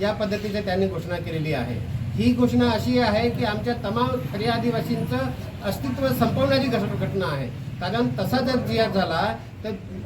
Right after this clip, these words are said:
जीआर निघता बरोबर पंधरा दिवसात धनगरांचे इतके दाखले घेतले जातील जमातीचे की ते यापुढे रद्द करून घेणं फारसं, अ, सहजासहजी शक्य होणार नाही आणि ते आमच्या तमाम आदिवासींचं अस्तित्व संपवणारं आहे,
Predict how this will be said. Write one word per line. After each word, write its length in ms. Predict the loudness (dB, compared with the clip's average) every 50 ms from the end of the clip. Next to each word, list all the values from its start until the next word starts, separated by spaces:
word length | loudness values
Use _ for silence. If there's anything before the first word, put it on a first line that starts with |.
| -8 -8 -6 -2
जीआर 240 | 2 2 2 2 2
निघता 380 | 0 0 -2 -2 0 0 2
बरोबर 400 | 2 4 4 4 4 4 4 2
पंधरा 380 | 0 0 -2 -4 -2 0 0 0
दिवसात 360 | 2 2 0 0 2 0 0
धनगरांचे 560 | 0 0 0 0 0 0 0 0 0 0 0
इतके 440 | 0 -2 -2 -4 -6 0 2 4 4
दाखले 340 | 4 4 0 0 0 0 0
घेतले 280 | 0 -2 -4 -4 -4
जातील 300 | -4 -4 -2 -4 -4 -2
जमातीचे 640 | -2 -2 -2 -2 -2 -4 -6 -6 -4 -2 -2 -2 -4 -6 -10 -14 -12 -8 -6
की 60 | -4
ते 460 | -2 0 2 4 4 4 4 2 2
यापुढे 360 | 0 0 0 -2 -2 -4 -2
रद्द 440 | -2 -2 -2 -4 -4 -4 -2 -2 -2
करून 280 | -2 -2 -2 -4 -2 -2
घेणं 260 | -2 -2 -2 -2 -4 -6 -8 -10 -12 -14 -16 -16 -12 -8
फारसं, 520 | -4 -4 -4 -4 -2 -2 0 0 0 0 -2 -6 -10 -14 -12 -8 -6
अ, 140 | -4 -4
सहजासहजी 580 | -2 2 2 2 2 2 0 0 -2 0 -2 -2
शक्य 300 | -2 -4 -4 -2 0 0
होणार 240 | 0 2 0 0 0
नाही 280 | 0 0 -2 -2 -2 -4 -8 -12 -12 -10 -8
आणि 160 | -8 -4 -2
ते 60 | -2
आमच्या 300 | 0 0 0 0 -2 -2 -2 -2
तमाम 240 | -2 -2 -2 -2
आदिवासींचं 560 | -2 0 2 2 2 0 0 -2 -4 -4 -4 -4
अस्तित्व 360 | -4 -4 -4 -6 -6 -6 -6
संपवणारं 560 | -6 -6 -6 -6 -4 -4 -4 -4 -4 -4 -2
आहे, 300 | -2 -2 0 0 -2 -4